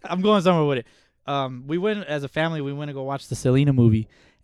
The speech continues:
and for some reason, you know, uh, the, the, the ticket stub, it ended up in my baseball bag, and I stuck it in the shoelaces of my cleat, and, uh, I had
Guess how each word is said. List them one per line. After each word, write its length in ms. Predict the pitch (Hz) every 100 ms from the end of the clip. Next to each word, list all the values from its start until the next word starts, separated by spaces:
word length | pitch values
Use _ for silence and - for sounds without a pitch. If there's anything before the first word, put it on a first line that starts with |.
| -
and 240 | 127 120
for 140 | - 120
some 360 | - 131 170
reason, 480 | 165 202 156 131 127
you 120 | 127
know, 160 | 127 123
uh, 380 | 117 117 113 123 _ _ -
the, 300 | 120 123 120
the, 120 | 120 127
the 100 | 143
ticket 280 | - 156 170
stub, 260 | - 170 147
it 60 | 131
ended 220 | 147 165
up 140 | 160
in 60 | 147
my 100 | 113
baseball 460 | 101 117 - 113 104
bag, 300 | 104 101 101 _ _ _ _ _
and 200 | 123 117
I 140 | 113 107
stuck 520 | - - - 117 123
it 60 |
in 140 | 131 127
the 80 | 123
shoelaces 460 | 131 131 139 143
of 100 | 131
my 160 | 127 110
cleat, 300 | - 160 135
and, 240 | 135 127 127
uh, 220 | 120 117
I 80 | 127
had 220 | 165 147